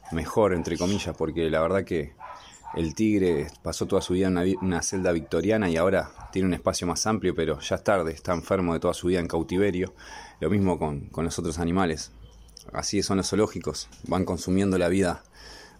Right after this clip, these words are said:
de todos esos animales con varios tipos de patologías debido a la zoocosis que la causa el cal-, cautiverio.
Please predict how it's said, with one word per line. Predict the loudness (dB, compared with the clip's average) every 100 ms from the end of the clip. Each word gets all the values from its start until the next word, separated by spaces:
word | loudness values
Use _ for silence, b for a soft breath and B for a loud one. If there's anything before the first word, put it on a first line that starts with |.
| -6
de | 0
todos | 2 0
esos | -2 0
animales | 2 4 2
con | 0 0 2
varios | 2 0
tipos | -2 -2 0
de | 2 0
patologías | 0 0 -2 -2 -2 2 2 2 -4 -14 b b -4
debido | 0 4 4
a |
la | 2
zoocosis | -2 0 0 0 -4 -4
que | -2
la | 0
causa | 2 0 0
el |
cal-, | -2 -2 -6 -4
cautiverio. | -2 -2 2 2 4 0 -2